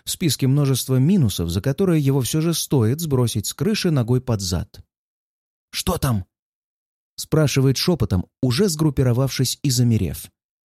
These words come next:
«Тихо!» Отмахиваюсь. Пячусь от края, чтобы не отбрасывать тень. Внизу, по направлению к нам, движутся те самые бандиты, которых я оприходовал штангой.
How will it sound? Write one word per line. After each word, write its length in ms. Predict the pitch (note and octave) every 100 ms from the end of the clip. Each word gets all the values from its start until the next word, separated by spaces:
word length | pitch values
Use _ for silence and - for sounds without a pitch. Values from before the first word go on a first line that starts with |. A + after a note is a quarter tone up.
| _ _
«Тихо!» 380 | - G3 - - - _ _ _ _ _ _
Отмахиваюсь. 880 | - - A#2 E2+ - E2 D#2+ C#2 - _ _ _ _ _ _ _ _ _ _ _ _ _ _ _
Пячусь 420 | - F#3 G3+ G3 D#3+
от 160 | C3+
края, 360 | - C3 F3+ F3+
чтобы 300 | - C#3+ C3
не 80 | B2
отбрасывать 640 | G#2 A#2 B2+ - A2 -
тень. 380 | - F2 D2 C#2 _ _ _ _
Внизу, 560 | - A2 C#3+ D3+ A3+ G#2 - _
по 100 | C3+
направлению 600 | C#3 C#3+ C3 A#2+ G2+ F2
к 100 | -
нам, 280 | B2 G3 F#3 _ _ _ _
движутся 520 | F2+ C3+ A3 G#3 - G3
те 340 | - D3+ F#3+
самые 440 | - D3+ C3 C#3+
бандиты, 600 | C#3 D#3 D3+ G2 - F2 - _ _ -
которых 360 | E3+ E3+ C3
я 120 | D3+
оприходовал 560 | C3+ C#3 B2 D#3+ C#3 C3+
штангой. 580 | - - G#2 F2 D#2+